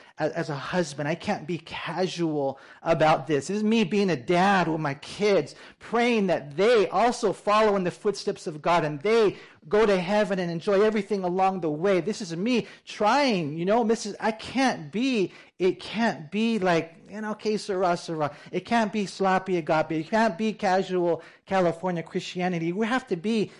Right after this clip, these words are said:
detailed in our discipleship. This is what he's saying right here. You know, I was thinking about the way we usually wash our cars.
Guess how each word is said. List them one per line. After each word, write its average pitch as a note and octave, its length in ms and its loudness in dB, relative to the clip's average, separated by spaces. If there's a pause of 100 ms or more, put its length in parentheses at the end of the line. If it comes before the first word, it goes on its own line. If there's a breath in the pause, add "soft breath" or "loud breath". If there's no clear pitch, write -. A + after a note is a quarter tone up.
(160 loud breath)
detailed A3 640 0
in E3+ 80 -4
our D#3 120 -2
discipleship. C#3+ 760 -4
This G3+ 160 -6
is B3 120 -8
what A#3 100 0
he's F#3 140 -4
saying D4 340 -8
right C#3 200 -8
here. B2 280 -6 (420 soft breath)
You A3+ 100 -2
know, - 40 -6
I A3 120 -2
was A3 180 0
thinking C4+ 260 -4
about G3 320 0
the F#3 80 -4
way G3 200 0
we F#3 120 -2
usually G3+ 320 -4
wash F3 400 -2
our E3 100 -2
cars. F#3+ 920 -6